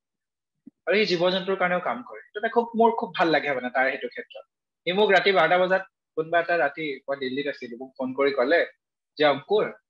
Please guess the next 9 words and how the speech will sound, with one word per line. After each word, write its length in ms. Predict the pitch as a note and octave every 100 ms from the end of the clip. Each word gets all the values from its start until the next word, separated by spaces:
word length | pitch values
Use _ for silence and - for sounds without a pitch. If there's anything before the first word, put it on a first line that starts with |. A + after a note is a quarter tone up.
| _ _
এনেকে 380 | B2 C3 C3+ E3 E3
আমাৰ 380 | D3+ C#3 C#3+ D#3 D#3 D3+ - -
যোৰহাটৰ 540 | C3+ C3+ C#3+ D3+ D3+ D3+ D3
কিবা 160 | _ E3
street 320 | - G3 F#3+ D#3+
ডগছৰ 360 | D3+ - D3
কিবা 240 | - C3+ B2+
খানাৰ 320 | - B2+ C3
এনেকুৱা 260 | B2 -